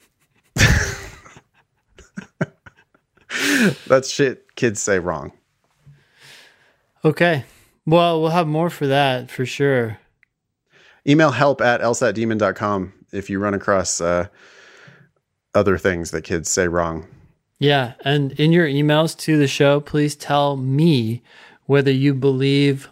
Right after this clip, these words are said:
Speaker 2: language is always changing and thus free to do whatever you want. You're free to do whatever you want, or language is relatively fixed.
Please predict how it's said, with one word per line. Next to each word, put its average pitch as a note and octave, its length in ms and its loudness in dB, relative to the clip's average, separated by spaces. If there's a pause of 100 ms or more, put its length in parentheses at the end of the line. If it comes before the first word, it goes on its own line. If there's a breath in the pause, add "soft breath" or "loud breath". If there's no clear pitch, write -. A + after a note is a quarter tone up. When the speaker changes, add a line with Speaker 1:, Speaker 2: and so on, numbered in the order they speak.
Speaker 2:
language C3+ 460 2
is C3 80 0
always B2+ 260 2
changing D3+ 760 2
and A#2+ 180 2
thus A#2 280 -2
free C#3 640 0 (140)
to - 100 -12
do B2+ 180 2
whatever B2 260 0
you A#2 140 -2
want. C#3 460 2
You're B2 140 2
free C3 260 -2
to B2+ 80 -2
do C3 120 2
whatever B2 240 2
you A#2+ 120 2
want, A#2 260 -2 (480 loud breath)
or B2+ 500 2 (140)
language B2 460 -2
is A2+ 260 -4
relatively A2+ 600 0
fixed. - 420 -4